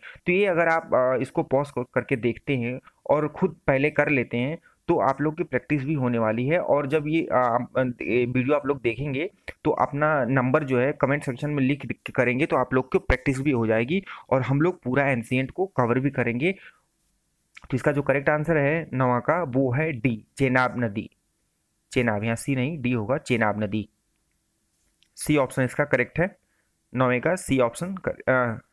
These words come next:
डी ऑप्शन, सॉरी, यहाँ पे सी लिखा है, यहाँ पे डी होगा, डी ऑप्शन सही है, चेनाब नदी।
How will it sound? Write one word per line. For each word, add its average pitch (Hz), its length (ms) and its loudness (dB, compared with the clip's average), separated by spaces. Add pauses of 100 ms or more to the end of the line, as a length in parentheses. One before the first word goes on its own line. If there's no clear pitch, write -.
डी 135 200 2
ऑप्शन, 120 340 0
सॉरी, 120 200 0
यहाँ 113 280 0
पे 123 140 -2
सी 160 180 -2
लिखा 123 260 0
है, 135 80 2
यहाँ 139 120 2
पे 127 100 -2
डी 123 140 0
होगा, 113 280 2 (360)
डी 139 120 4
ऑप्शन 143 340 0
सही 123 240 2
है, 147 120 0
चेनाब 113 420 2
नदी। 104 220 -8